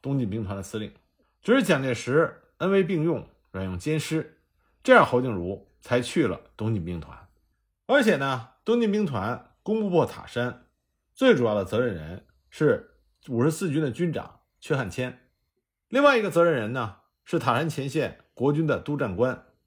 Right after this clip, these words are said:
蒋介石的亲信罗奇。侯静茹的责任其实并不大。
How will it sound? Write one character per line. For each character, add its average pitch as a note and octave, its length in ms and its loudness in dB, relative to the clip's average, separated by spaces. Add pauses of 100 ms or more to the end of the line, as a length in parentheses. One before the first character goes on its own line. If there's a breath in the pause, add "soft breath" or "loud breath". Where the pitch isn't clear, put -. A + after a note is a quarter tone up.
蒋 G2+ 200 -6
介 F2+ 100 -6
石 A2+ 100 -6
的 A#2+ 80 -4
亲 D#3+ 220 -4
信 - 300 -8 (100)
罗 G#2 160 -8
奇。 - 380 -14 (720)
侯 A#3 200 6
静 C4 120 4
茹 D#3+ 140 4
的 F3+ 100 2
责 G#2+ 180 -4
任 A#2+ 120 -2
其 - 160 -10
实 A#2+ 60 -4
并 A2 180 -8
不 D#2 80 -12
大。 E2+ 220 -12